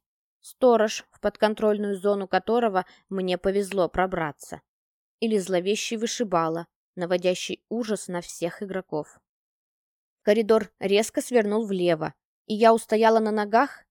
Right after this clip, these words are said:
лишь потому, что вовремя схватилась за так удачно расположенные вдоль стены поручни,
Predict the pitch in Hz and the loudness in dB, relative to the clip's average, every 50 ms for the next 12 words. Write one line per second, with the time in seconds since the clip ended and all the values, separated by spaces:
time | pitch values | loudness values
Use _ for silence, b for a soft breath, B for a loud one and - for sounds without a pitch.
0 | _ - 196 202 - - - 190 - 196 190 208 233 233 - - 220 180 180 214 | _ -10 -10 -8 -6 -6 -6 0 0 0 0 0 -2 -4 -2 -2 -2 0 0 -2
1 | 233 262 254 233 220 208 - - - 196 185 185 - 226 269 294 240 - - - | -2 0 -2 -2 -2 -4 -6 -4 -2 -2 -2 -2 -2 -2 0 0 0 0 -2 -6
2 | _ _ _ _ _ _ _ 180 185 196 - _ 214 208 202 - _ 214 190 180 | _ _ _ _ _ _ _ -4 -4 -4 0 _ 2 2 2 0 _ -8 -2 0
3 | 185 196 - - 214 190 180 180 - - - 185 185 202 214 233 220 247 226 214 | 0 -2 -2 -4 -4 -4 -6 -6 -4 -2 0 0 2 2 0 0 -2 -2 -2 -2
4 | 202 185 180 175 175 175 196 196 202 - - - - 185 185 202 220 - - 185 | -2 -2 -4 -4 -2 -2 -2 -2 -2 -4 -8 -8 -6 -4 -4 -6 -6 -6 -4 -2
5 | 175 170 165 160 - - - 165 156 160 | -2 -2 -2 -6 -10 -12 -12 -10 -12 -12